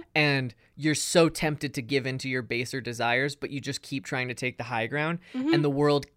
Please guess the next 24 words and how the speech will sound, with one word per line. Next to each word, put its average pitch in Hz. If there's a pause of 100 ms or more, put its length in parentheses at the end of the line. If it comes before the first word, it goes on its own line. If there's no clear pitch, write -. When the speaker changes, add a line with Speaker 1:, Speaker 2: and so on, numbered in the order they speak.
(320)
Speaker 1:
gets, -
like, 151
less 139
and 143
less 131
saturated, 160
and 131
then 147
it's -
gray, 135 (260)
and 139
then 143
it 147
starts -
to 151
fade, 139
and 139
you're, 131
like, 135
in 135
a 139
depression. 131 (220)
Speaker 2:
Mm-hmm. 277 (220)
Speaker 1:
But 160